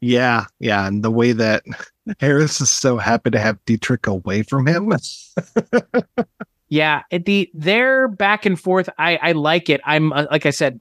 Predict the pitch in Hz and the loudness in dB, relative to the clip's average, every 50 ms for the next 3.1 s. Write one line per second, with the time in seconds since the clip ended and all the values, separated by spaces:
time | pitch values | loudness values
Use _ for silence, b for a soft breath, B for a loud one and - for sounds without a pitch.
0 | _ - 123 131 139 139 127 - - - 180 170 170 160 147 139 143 123 131 135 | _ -8 -4 -2 0 0 -2 -2 -2 0 0 2 2 2 2 2 0 0 0 0
1 | 131 127 - - 131 131 113 127 151 156 160 143 - - 135 127 120 113 107 120 | -2 -2 -2 -2 -4 -4 -2 0 0 0 0 0 -2 -2 -2 0 0 -2 -2 0
2 | 131 135 139 135 - 107 104 - - - 117 107 104 104 101 - - - 127 123 | 0 0 0 0 -2 -4 -8 -8 -6 -4 -2 -2 -2 -4 -6 -8 -6 -2 -2 -2
3 | 113 | -2